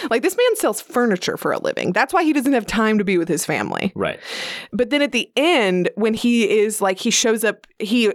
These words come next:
Speaker 1: accidentally walks into the warehouse and they're like, "You're the Turbo Man guy." And he's in the suit. You're like, "Yeah, obviously he's, like, a superhero."
Speaker 2: There's something in the trivia where, like, Arnold Schwarzenegger was denied the opportunity to remake a property. I wanna say it was Knight Rider.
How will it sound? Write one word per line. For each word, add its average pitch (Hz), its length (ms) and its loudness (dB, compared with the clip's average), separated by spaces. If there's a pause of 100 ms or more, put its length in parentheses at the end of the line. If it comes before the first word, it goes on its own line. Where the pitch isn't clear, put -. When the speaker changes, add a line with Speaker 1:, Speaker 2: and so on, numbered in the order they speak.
(120)
Speaker 1:
accidentally 226 460 0
walks 202 220 2
into 202 120 2
the 190 100 0
warehouse 185 340 2
and 196 80 2
they're 185 80 4
like, 180 200 0
"You're 320 160 4
the 339 60 0
Turbo 330 300 4
Man 208 240 2
guy." 156 460 0
And 220 120 0
he's 269 240 2
in 262 140 2
the 214 80 2
suit. 226 420 0
You're 226 160 2
like, 214 360 -2 (160)
"Yeah, 226 380 0 (340)
obviously 202 800 0
he's, 190 300 0
like, 196 140 0
a 180 60 0
superhero." 180 760 -2 (320)
Speaker 2:
There's 143 140 0
something 196 220 0
in 180 80 2
the 151 60 0
trivia 147 340 0
where, 113 160 2
like, 104 420 0 (240)
Arnold 131 320 -2
Schwarzenegger 117 720 0
was 95 180 0
denied 101 880 0 (220)
the 98 120 0
opportunity 98 600 -2
to 95 120 -8
remake 101 720 0
a 120 60 -4
property. 104 680 -2
I 104 100 -8
wanna 147 160 -2
say 180 140 -2
it - 20 0
was 104 160 -2
Knight 87 420 -2
Rider. 170 600 -2